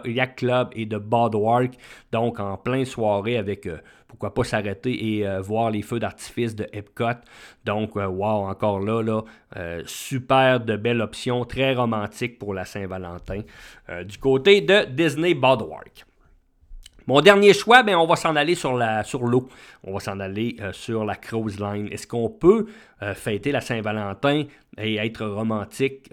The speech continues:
euh, lorsqu'on part, euh, sur une croisière Disney, euh, bien entendu. Écoutez, c'est toujours magnifique. C'est pas juste des croisières pour les enfants,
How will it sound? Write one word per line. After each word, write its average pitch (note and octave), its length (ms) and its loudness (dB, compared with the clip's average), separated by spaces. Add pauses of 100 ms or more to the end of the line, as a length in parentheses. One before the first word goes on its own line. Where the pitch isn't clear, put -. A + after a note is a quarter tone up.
euh, G2 140 -8
lorsqu'on G#2 400 -8
part, G#2 440 -4
euh, G2+ 80 -8
sur G#2+ 220 -8
une G#2 180 -6
croisière G#2 600 -4
Disney, G2+ 540 -8 (320)
euh, F2 100 -12
bien A#2+ 340 2
entendu. F2 640 -6
Écoutez, F2+ 340 -12
c'est E2+ 220 -12 (180)
toujours A2 360 -2
magnifique. G#2 540 -4
C'est G#2 120 -8
pas C#3+ 140 -2
juste C3+ 240 -2
des G#2+ 100 -8
croisières G#2+ 500 -4
pour G#2+ 160 -4
les G#2+ 200 -6
enfants, A2 400 0